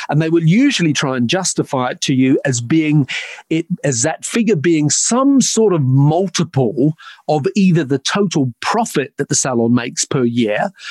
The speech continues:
or some sort of multiple of what the total sales are per year. Um, and depending on the country you're in, you know, someone might say it's two times that, someone m-, might say it's four times that. It varies a lot. So there is no right or wrong.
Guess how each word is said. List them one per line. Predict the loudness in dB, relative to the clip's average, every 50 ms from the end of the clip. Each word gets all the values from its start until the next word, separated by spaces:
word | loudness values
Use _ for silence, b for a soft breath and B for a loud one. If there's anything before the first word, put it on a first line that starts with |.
| B B B
or | 0 0 2 0 0 -2 -2 B B B
some | B -2 0 0 2
sort | 2 2 2
of | 2 2
multiple | 4 4 2 2 0 -2 -4 -6 -4 -2 -2 -2 -2 -4 -4 -2
of | 0 0 2 2 0 0 -2
what | -4 -4 -4
the | -4 -6
total | -4 -4 -4 -2 0 0 0
sales | 0 0 -2 -2 -2 0 2 2 2 2 0 0 0
are | -2 -2 -2 -4 -8 -16 _ B B B B B B -6
per | -2 -2 0 0
year. | 0 0 0 0 0 0 -4 -6 -8 -12 -16 B B B B B B B B -4
Um, | -2 -2 0 0 -2 -2 -2 -2
and | 0 -2
depending | 0 0 0 0 2 2
on | 2 2
the | 0 0
country | -2 -2 -6 -4 -2 0 2
you're | 2 2 2 2
in, | 2 2 2 2 2
you | 0 -2
know, | 0 -2 -2
someone | -2 -4 -4 0 0 0 0 0
might | -2 -4 -4 -4
say | -2 0 0 0
it's | -2 -2 -6
two | -8 -4 0 2 2 2
times | 0 0 -2 -2 -2 -2 -2 -2
that, | 0 -2 -2 -4 -6 -6
someone | -6 -4 -2 0 0 0 0 0 0 -2 -2
m-, | -6 -6 -6 -2 -2
might | 0 0 0 -2 -4
say | -2 -2
it's | -2 -4 -4
four | -4 0 0 0 0 0
times | -2 -4 -6 -4 -2 -2 0 0
that. | 0 -2 -4 B B B B B
It | -2 -2 0
varies | 0 0 0 2 0 2 2 2 2 0 0
a | 0 0
lot. | 0 0 -2 -2 -6 -8 -6
So | -2
there | 0 2 2 2
is | 2 2
no | 2 0
right | 2 2 2 0 0 -4 -2 0
or | 0 2
wrong. | 2 2 0 -2 -2 -6 -10